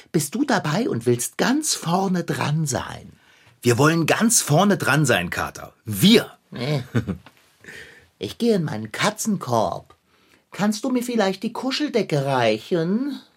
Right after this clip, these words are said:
Speaker 2: Ja, das mache ich. Okay. So, hier hast du die Decke. Was denn?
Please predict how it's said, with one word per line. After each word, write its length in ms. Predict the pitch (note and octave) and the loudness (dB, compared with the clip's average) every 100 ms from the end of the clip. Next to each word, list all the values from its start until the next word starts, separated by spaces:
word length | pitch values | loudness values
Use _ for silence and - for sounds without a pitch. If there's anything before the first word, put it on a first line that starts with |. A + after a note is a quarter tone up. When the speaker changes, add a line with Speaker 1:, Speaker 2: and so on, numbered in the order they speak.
| _ _ _ _ _ | _ _ _ _ _
Speaker 2:
Ja, 440 | - D#2 E2 F#2+ E2 | -14 -8 -2 -4 -4
das 140 | F#2 D2+ | -12 -12
mache 220 | C#2+ - | -12 -12
ich. 200 | - - D4+ D#4+ D#4 - - - _ _ _ - - - | -14 -8 -2 0 -2 -4 -20 -20 _ _ _ -20 -20 -20
Okay. 340 | - - - F2 - - - - _ | -16 -10 -10 -10 -14 -20 -20 -20 _
So, 420 | - - C#3 D3 | -4 2 2 2
hier 200 | A#2 G2+ | 0 -4
hast 140 | F2+ G2+ | -4 -8
du 40 | |
die 120 | E2 | -6
Decke. 520 | F2 A#2 B2 A2 A2 - _ _ - - - - - - _ _ _ _ _ - | -4 0 2 2 0 -4 _ _ -8 -6 -2 -2 -4 -14 _ _ _ _ _ -4
Was 220 | G3 - | -4 0
denn? 380 | C4 A3 F3+ | 0 0 -2